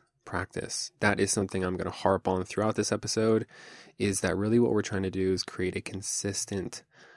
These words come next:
meditation practice. And the most important thing to do at the beginning is to, to, to do that, really to create or to make meditation into a daily habit. That's absolutely the most important effort in the beginning. If you can get that down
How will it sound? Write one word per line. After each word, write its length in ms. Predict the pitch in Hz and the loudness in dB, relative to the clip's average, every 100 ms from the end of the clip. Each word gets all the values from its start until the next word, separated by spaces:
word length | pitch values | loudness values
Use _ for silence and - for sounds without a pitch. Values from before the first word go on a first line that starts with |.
| _ - | _ -2
meditation 720 | 95 92 - 92 - 87 87 | 0 0 -2 -2 -2 -4 -2
practice. 500 | 98 87 - - - | 0 0 0 -4 -4
And 80 | |
the 40 | 92 | -2
most 360 | 95 104 113 | 0 2 2
important 400 | 123 117 110 104 | 0 2 2 2
thing 160 | 104 104 | 0 -2
to 60 | 95 | 0
do 100 | 98 | 0
at 60 | |
the 80 | 98 | 2
beginning 400 | 98 98 92 92 | 0 0 -2 -2
is 300 | 101 104 - | -4 -4 -6
to, 140 | - 95 - | -6 -6 -6
to, 140 | - | -8
to 180 | - - | -4 -2
do 160 | 104 95 | 0 0
that, 160 | 90 | 2
really 220 | 98 113 | 4 4
to 180 | 107 98 | 2 -2
create 580 | - - 107 104 101 - - - - - - | -4 0 2 4 2 -2 -12 -20 -18 -6 2
or 60 | |
to 60 | 110 | 4
make 260 | 117 143 | 6 4
meditation 560 | 135 120 - 101 - 95 | 2 2 0 -4 -2 -2
into 160 | 92 95 | 0 -2
a 40 | |
daily 260 | 92 95 92 | -2 -4 -4
habit. 440 | - 98 - - - _ _ _ | -6 -6 -8 -12 -20 _ _ _
That's 200 | - 117 - | -6 -4 -4
absolutely 560 | 113 107 - 104 104 | -2 0 0 0 0
the 80 | 95 | 0
most 340 | 101 110 - | 2 2 0
important 380 | 107 - 98 95 | -2 0 0 2
effort 340 | 90 95 107 - - | -2 0 -2 -2 -2
in 200 | 120 113 | 0 2
the 60 | |
beginning. 480 | 107 98 92 90 90 - - - | 2 0 0 -2 -8 -14 -20 -2
If 180 | 110 - | -2 4
you 100 | 131 | 6
can 200 | 160 165 | 8 6
get 180 | 120 107 | 6 6
that 260 | 104 98 - | 6 6 4
down 400 | 87 82 82 | 0 0 -2